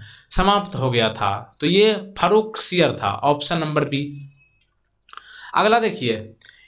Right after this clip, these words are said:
ईरानी यात्री मोहम्मद सादिक किस मुगल शासक के समय में बिहार आया था? ईरानी यात्री क्या नाम था इनका? मोहम्मद सादिक। ये जो है जहांगीर के समय में बिहार आया था, ऑप्शन नंबर बी।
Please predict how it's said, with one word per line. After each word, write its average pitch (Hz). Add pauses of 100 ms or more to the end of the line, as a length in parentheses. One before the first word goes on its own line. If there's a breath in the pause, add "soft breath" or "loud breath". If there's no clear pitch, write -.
ईरानी 233
यात्री 240
मोहम्मद 226
सादिक 208
किस 226
मुगल 214
शासक 196
के 190
समय 185
में 180
बिहार 151
आया 120
था? 110
ईरानी 180
यात्री 190
क्या 190
नाम 185
था 180
इनका? 190 (260 loud breath)
मोहम्मद 190
सादिक। 180
ये 190
जो 185
है 214 (380 loud breath)
जहांगीर 202
के 214
समय 185
में 175
बिहार 139
आया 117
था, 131
ऑप्शन 151
नंबर 147
बी। 104